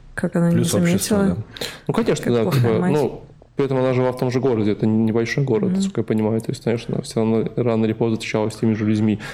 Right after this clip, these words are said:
Speaker 3: При этом ты же понимаешь, что мало того, что там есть какие-то прямые потерпевшие, да, есть бесконечное количество людей, которые потерпели косвенно.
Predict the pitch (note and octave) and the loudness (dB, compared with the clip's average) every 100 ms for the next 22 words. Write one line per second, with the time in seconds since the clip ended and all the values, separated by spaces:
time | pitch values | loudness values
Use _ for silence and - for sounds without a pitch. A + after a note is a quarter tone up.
0 | - B2 B2+ B2+ - - - - - B2 | -6 -4 0 -2 -4 -12 -20 -14 -8 -2
1 | C3 C#3 A#2 A#2 A2+ A#2 A2+ A#2 A2 G#2+ | 0 2 0 0 0 2 0 0 0 -2
2 | - G#2+ - - - - A2 G#2 - A#2+ | -4 -4 -6 -20 -12 -4 -2 -2 -2 -2
3 | A#2 - - A2 - F#2+ - - A#2+ A#2 | -2 -4 -2 -2 -4 -8 -12 -6 -2 0
4 | G#3 - B2 A2+ A2+ G#2 - A2 A#2 C#3+ | 0 -2 -4 0 -2 -2 -2 0 0 0
5 | - - - - C3+ A2 A2+ - B2+ - | -6 -16 -20 -10 0 0 0 -2 -4 0
6 | A#2 A#2 - B2 A2 G#2 - A2+ A2+ A2+ | 0 -2 -4 -4 -2 -2 -2 -2 0 0
7 | A2+ G#2+ A#2+ A#2+ G#2 A2 - - - - | 0 0 -2 -4 -2 -2 0 -4 -4 -6